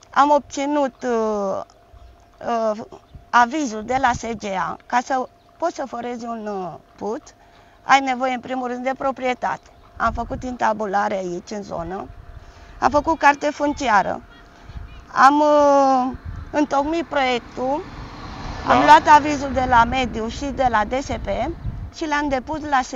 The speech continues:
Speaker 1: G A la București. S G A-ul vine, face sondări în teren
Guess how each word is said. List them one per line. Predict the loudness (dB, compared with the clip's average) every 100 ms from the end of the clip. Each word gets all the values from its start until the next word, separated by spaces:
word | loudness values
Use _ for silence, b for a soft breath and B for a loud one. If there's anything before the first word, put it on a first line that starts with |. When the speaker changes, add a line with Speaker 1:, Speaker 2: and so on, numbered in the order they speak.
| -8
Speaker 1:
G | -4
A | -2
la | 0 -2
București. | -6 -8 -10 -10 -14 -16 B B B B
S | B -4 0
G | 6
A-ul | 6 6
vine, | 2 -4 -4 0
face | 0 0 -4
sondări | -4 -4 -2 -2 -2
în | -4
teren | -6 -6 -4 -4 -4